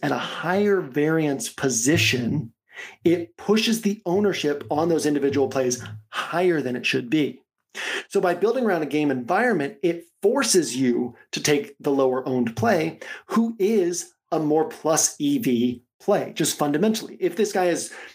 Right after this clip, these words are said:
going to be significantly lower owned, if the gap between the popular play and the unpopular play is large enough, that unpopular play is plus E V because he's not that big of an underdog to get outscored by the other guy.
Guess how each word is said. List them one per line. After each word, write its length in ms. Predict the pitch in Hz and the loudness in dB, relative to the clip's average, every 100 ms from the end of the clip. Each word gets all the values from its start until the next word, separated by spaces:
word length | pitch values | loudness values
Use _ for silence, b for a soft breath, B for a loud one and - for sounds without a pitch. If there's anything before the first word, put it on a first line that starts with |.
| B - | B -2
going 200 | 175 175 | 0 0
to 40 | |
be 120 | 170 | -2
significantly 920 | 151 - 127 143 151 185 220 185 170 | -2 -2 -2 -2 0 2 2 -2 0
lower 280 | 147 143 143 | 0 2 2
owned, 180 | 147 123 | 0 -2
if 100 | 131 | -2
the 80 | 151 | -2
gap 440 | 127 160 196 - | 0 0 0 -4
between 460 | 165 - 165 156 139 | -6 -2 0 2 0
the 120 | 127 | -2
popular 400 | 135 175 175 156 | 0 0 0 -4
play 400 | 147 151 143 139 B B | 0 0 0 -2 B B
and 160 | - 143 | -2 -2
the 100 | 139 | 0
unpopular 460 | 165 156 139 139 127 | 0 0 0 0 -2
play 380 | 135 131 123 B B | 0 0 0 B B
is 200 | 165 156 | 0 2
large 400 | 127 131 185 214 | 0 0 2 2
enough, 280 | 160 127 131 - B B | 2 0 -4 -10 B B
that 180 | 170 - | -2 0
unpopular 500 | 220 220 196 202 170 | 0 2 0 0 -2
play 260 | 180 180 | 0 0
is 220 | - 151 143 | 0 -2 -4
plus 380 | - 190 175 | 0 0 0
E 120 | 175 151 | -2 0
V 260 | 165 160 | 2 0
because 380 | - 147 156 151 | 0 0 2 0
he's 180 | 170 - | 0 0
not 320 | 185 185 123 | 0 0 -2
that 260 | 151 - - | -2 -2 -2
big 160 | 156 | 0
of 80 | 143 | 0
an 80 | 143 | 0
underdog 540 | 147 147 131 123 123 - 107 B | 0 0 2 0 -2 -6 -14 B
to 80 | 151 | -2
get 160 | 165 170 | -2 0
outscored 640 | 143 - - 135 123 117 | -2 0 -2 0 0 -2
by 100 | 135 | -2
the 120 | 131 | 0
other 120 | 127 123 | 2 2
guy. 240 | 120 - | -2 -6